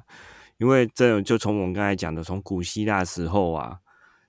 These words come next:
Speaker 2: 就连亚里士多德也是这么说，所以这个问题真的是自古留下来的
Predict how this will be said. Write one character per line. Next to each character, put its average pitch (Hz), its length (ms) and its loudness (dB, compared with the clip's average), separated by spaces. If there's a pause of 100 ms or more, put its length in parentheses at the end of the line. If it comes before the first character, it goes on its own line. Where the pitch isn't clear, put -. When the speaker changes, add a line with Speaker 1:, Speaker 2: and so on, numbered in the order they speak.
Speaker 2:
就 92 600 2
连 85 420 -6
亚 92 120 -2
里 90 120 -4
士 - 180 -6
多 92 220 -2
德 76 140 -4
也 69 180 -8
是 87 160 -8
这 92 100 -8
么 85 160 -4
说， 107 420 0 (200)
所 92 260 -2
以 87 300 -2 (200)
这 - 120 0
个 117 80 6
问 117 180 6
题 98 180 -2
真 110 200 2
的 104 100 4
是 107 200 2
自 110 360 4
古 87 260 -2
留 87 220 2
下 92 280 0
来 50 240 -8
的 85 240 -6